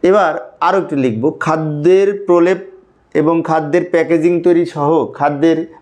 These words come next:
গুণাগুণ রক্ষার্থে এই ন্যানো টেকনোলজি ব্যবহার করা হয়। সেজন্য আমরা আরেকটু লিখব, দুই মার্কসের প্রশ্ন যেহেতু। খাদ্য শিল্পে ন্যানো টেকনোলজির ব্যবহার।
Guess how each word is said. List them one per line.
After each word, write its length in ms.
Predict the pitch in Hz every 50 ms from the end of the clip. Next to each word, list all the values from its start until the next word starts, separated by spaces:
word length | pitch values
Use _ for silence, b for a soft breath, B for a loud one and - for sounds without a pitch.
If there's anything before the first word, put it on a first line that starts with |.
| B -
গুণাগুণ 440 | 135 160 165 175 165 156 165 156 151
রক্ষার্থে 640 | 147 151 151 - - 170 147 - 165 127 101 - B B B B B B
এই 120 | - 143
ন্যানো 280 | 147 143 143 139 139 135
টেকনোলজি 400 | 120 131 117 117 120 113 110 107
ব্যবহার 300 | 101 101 95 92 95 98
করা 160 | - 87 82
হয়। 180 | 80 80 80 78 - B B B B B B
সেজন্য 380 | B - 170 160 160 156 156 170
আমরা 220 | 165 151 143 143
আরেকটু 380 | 147 147 - 143 143 139 135 131
লিখব, 360 | 107 95 85 80 78 85 80 - - 131
দুই 100 | 143 151
মার্কসের 300 | 151 147 - - - 139
প্রশ্ন 300 | - 139 123 - 139 117
যেহেতু। 260 | 117 117 110 - - - - b b b b b b b b b b b b b b _
খাদ্য 280 | - 160 175 185 208 262
শিল্পে 300 | 240 262 240 214 196 202
ন্যানো 260 | 175 170 165 165 165
টেকনোলজির 460 | 147 165 151 156 156 147 139 131 135
ব্যবহার। 380 | 107 110 98 90 95 90 80